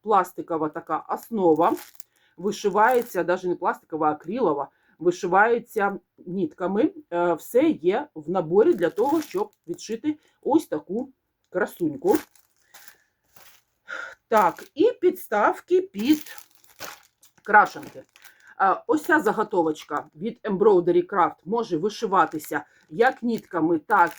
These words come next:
і бісером. Є кольорова символьна схема, ви вишиваєте,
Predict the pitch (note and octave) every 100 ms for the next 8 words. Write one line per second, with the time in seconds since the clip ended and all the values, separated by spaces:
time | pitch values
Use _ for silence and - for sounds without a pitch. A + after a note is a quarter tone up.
0 | - G3+ D#3 F3 - F#3 D4 D4+ E3 D3+
1 | G3+ D3+ - _ _ _ - A3+ A#3+ G#3+
2 | F3 F3 G#3+ E3+ E3 F3 G3+ - D4+ F#4
3 | F#4+ F#4+ - - E3 G#3+ A#3+ - D#3+ G3+
4 | A#3+ - E3 D#3+ D#3 F3+ -